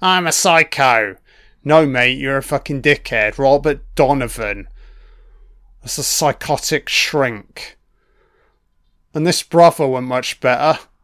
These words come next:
Fucking twat. Gary Graver's brother, Christopher. Great. So that's the Scott Coppola. So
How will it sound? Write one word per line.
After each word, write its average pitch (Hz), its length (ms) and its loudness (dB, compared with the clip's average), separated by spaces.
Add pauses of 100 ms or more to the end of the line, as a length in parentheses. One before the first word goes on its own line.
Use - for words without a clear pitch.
(640)
Fucking 107 640 -10
twat. - 760 -8 (880)
Gary 156 360 6
Graver's 139 680 0
brother, 120 520 -2
Christopher. - 840 -6 (960)
Great. 123 500 -2 (3750)
So 208 120 0
that's - 160 0
the 214 160 0 (180)
Scott 240 580 2
Coppola. - 640 0
So 214 220 -2